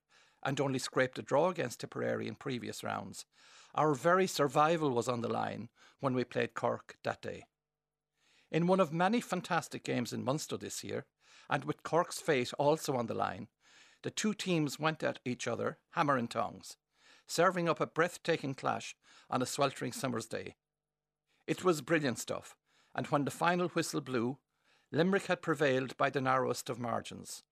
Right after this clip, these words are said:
a single point. "As good a hurling match as I've ever seen," wrote Tipperary legend Nicky English in his Irish Times column next day. For Limerick,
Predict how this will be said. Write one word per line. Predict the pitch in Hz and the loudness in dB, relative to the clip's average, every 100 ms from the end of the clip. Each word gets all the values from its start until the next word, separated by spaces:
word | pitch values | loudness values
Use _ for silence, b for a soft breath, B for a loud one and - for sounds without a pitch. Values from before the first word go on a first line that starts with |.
| b b b b | b b b b
a | 135 | -6
single | - 147 139 123 | -4 -2 -2 -4
point. | - 110 95 - - _ _ _ _ _ _ _ _ b b b | -4 -6 -6 -14 -20 _ _ _ _ _ _ _ _ b b b
"As | b 131 | b 0
good | 123 180 | 2 4
a | 185 | 4
hurling | 160 160 143 | 4 4 2
match | 143 - | 0 -2
as | 139 | 0
I've | 139 131 | 0 0
ever | 147 131 | 0 0
seen," | - 120 110 107 - B B B | -2 -6 -8 -12 -18 B B B
wrote | 127 - | 2 2
Tipperary | 139 135 127 123 120 | -2 0 2 4 2
legend | 120 117 123 110 - _ | 0 0 -4 -4 -8 _
Nicky | 131 147 135 | -4 0 2
English | 127 110 113 - | 2 0 -4 -4
in | 131 | -4
his | 127 | 0
Irish | 131 127 120 | 2 2 0
Times | - 131 123 | -2 -2 -2
column | - 135 113 107 - _ | -4 -4 -4 -6 -12 _
next | 123 123 - | -6 -6 -6
day. | 110 92 - _ _ _ _ _ _ _ _ _ _ _ _ | -6 -8 -14 _ _ _ _ _ _ _ _ _ _ _ _
For | - 190 | 0 2
Limerick, | 233 185 127 - | 4 2 -2 -6